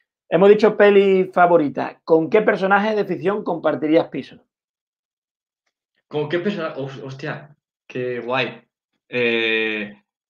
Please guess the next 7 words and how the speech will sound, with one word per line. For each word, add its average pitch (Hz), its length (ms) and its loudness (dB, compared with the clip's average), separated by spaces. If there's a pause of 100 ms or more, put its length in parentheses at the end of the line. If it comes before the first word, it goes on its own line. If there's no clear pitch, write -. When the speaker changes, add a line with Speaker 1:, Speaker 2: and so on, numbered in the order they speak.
(120)
Speaker 2:
eh, 113 640 -4 (340)
con 151 160 2
la 147 80 6
protagonista 156 600 2
de 165 140 4
New 156 220 2
Girl. 113 320 -4